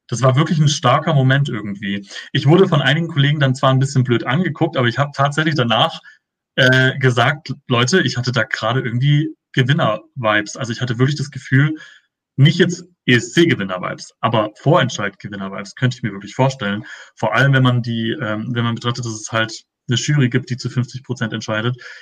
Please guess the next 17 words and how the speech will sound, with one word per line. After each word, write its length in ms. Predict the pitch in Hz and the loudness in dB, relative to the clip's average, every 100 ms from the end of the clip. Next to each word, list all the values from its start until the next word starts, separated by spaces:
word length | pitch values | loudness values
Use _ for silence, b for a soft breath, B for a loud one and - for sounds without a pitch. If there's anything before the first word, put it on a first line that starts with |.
| - | -8
Ich 200 | 131 - | -8 -2
denk 240 | 117 113 | 0 0
wirklich, 240 | 123 123 - | -2 -2 -4
dass, 280 | 110 - - _ _ _ _ | -6 -6 -18 _ _ _ _
dass 380 | 120 117 - - _ _ _ | -4 -4 -10 -18 _ _ _
das 200 | - - | -8 -2
Jury-Voting 500 | 160 180 151 131 131 | 0 4 4 4 2
auf 120 | 117 - | 0 0
jeden 160 | 113 | -2
Fall 160 | 120 107 | -2 -4
gewinnen 300 | 110 113 113 | -4 -4 -6
könnte. 360 | 107 104 104 101 B B - | -8 -8 -8 -12 B B -2
Und 160 | 127 | -2
gerade 240 | 127 139 151 | 2 2 4
durch 140 | 139 | 2
die 120 | - | -2
Botschaft 840 | 110 147 180 175 165 175 180 - | 0 4 4 2 0 -2 -6 -12